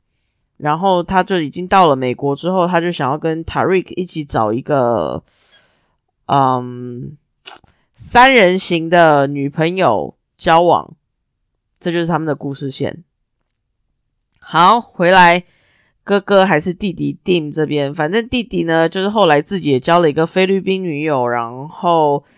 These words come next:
把退休金什么全都领，因为他以前是军人，把退休金什么全都领了，家当都卖了，就搬去菲律宾跟女朋友一起住了。然后呢，前阵子女友怀孕了，前几天女友生了，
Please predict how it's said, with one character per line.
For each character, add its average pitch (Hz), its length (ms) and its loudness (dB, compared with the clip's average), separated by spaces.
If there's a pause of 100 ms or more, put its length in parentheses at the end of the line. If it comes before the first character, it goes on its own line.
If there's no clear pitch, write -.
(320)
把 131 520 2 (220)
退 190 180 -2
休 185 200 0
金 180 240 -6
什 151 160 -4
么 131 160 -4
全 139 240 -6
都 151 120 -4
领， 135 180 -6
因 139 40 -6
为 160 60 -4
他 170 100 -2
以 139 60 -4
前 123 200 -6
是 147 360 -4
军 139 240 -8
人， - 320 -10 (420)
把 151 140 2
退 208 200 -2
休 190 200 -2
金 196 260 -6
什 180 100 -4
么 143 80 -6
全 151 240 -6
都 185 200 0
领 147 180 -4
了， 123 100 -4
家 165 220 -2
当 165 180 -4
都 165 80 -4
卖 175 280 -2
了， 131 120 0
就 165 160 -4
搬 156 240 -4
去 165 200 -6
菲 156 200 -2
律 165 140 0
宾 156 420 -8
跟 156 440 -6
女 135 120 -8
朋 127 160 -8
友 139 160 -4
一 127 40 -6
起 - 160 -12
住 156 360 -8
了。 50 200 -14 (520)
然 208 320 4
后 285 240 4
呢， 240 300 4
前 220 320 0
阵 233 320 0
子 202 240 0
女 202 300 -4
友 175 360 4
怀 175 340 4
孕 233 400 -2
了， 165 360 4
前 196 400 -2
几 165 300 -4
天 202 400 -2
女 190 200 -6
友 160 240 0
生 254 380 -2
了， 156 320 0